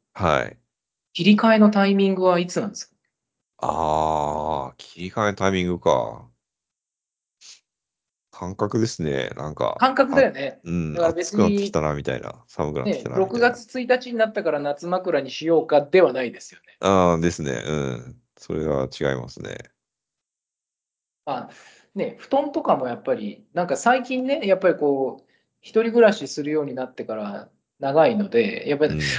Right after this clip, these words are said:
Speaker 2: 俺、どのタイミングで切り替えてんのかなって思う時があって。
Speaker 1: うん。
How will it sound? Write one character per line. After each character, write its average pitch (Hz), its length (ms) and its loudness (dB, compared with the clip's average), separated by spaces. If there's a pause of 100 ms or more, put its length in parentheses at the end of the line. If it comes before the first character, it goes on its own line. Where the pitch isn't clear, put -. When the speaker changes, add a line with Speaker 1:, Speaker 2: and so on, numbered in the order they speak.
(120)
Speaker 2:
俺、 254 180 8 (240)
ど 359 220 -2
の 480 140 8
タ 202 180 2
イ 190 60 2
ミ 185 140 -2
ン 185 40 -2
グ 185 80 0
で 180 140 2
切 208 160 2
り 202 80 2
替 220 140 4
え 208 40 4
て 202 100 2
ん 143 60 0
の 131 80 -2
か 123 80 -6
な 131 140 0
っ - 80 -16
て 120 80 0
思 156 200 6
う 123 60 2
時 117 220 -6
が 101 80 -4
あ 95 40 -8
っ - 80 -20
て。 90 340 -10 (180)
Speaker 1:
う 101 60 2
ん。 78 640 -2